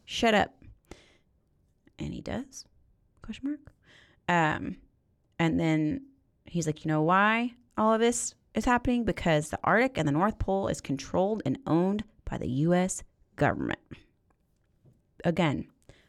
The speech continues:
where are the other people on Earth? You're telling me that, like, Russia doesn't want its hands in this?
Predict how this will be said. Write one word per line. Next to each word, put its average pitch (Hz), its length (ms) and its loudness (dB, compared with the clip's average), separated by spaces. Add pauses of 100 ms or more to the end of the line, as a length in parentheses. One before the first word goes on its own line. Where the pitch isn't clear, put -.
(360)
where 160 320 4
are 180 60 6
the 180 120 4
other 180 120 4
people 160 260 0
on 143 180 -2
Earth? - 340 -12 (680)
You're 160 100 -4
telling 165 320 0
me 156 220 2
that, 151 200 -4
like, - 240 -6 (800)
Russia 156 640 0
doesn't 156 480 -2
want 165 120 0
its 160 100 -8
hands 170 240 0
in 180 120 -2
this? 185 300 -4